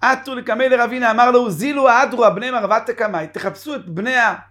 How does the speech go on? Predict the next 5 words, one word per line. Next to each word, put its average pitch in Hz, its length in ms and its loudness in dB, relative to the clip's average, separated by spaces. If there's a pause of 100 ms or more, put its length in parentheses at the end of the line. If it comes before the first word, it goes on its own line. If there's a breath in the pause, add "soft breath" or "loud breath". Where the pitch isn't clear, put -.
(520)
הבעלים 220 420 2
הראשונים, 220 560 2 (460 soft breath)
ויכתבו 277 460 0
לחוגיתא 269 520 2
דחירותא. 254 560 0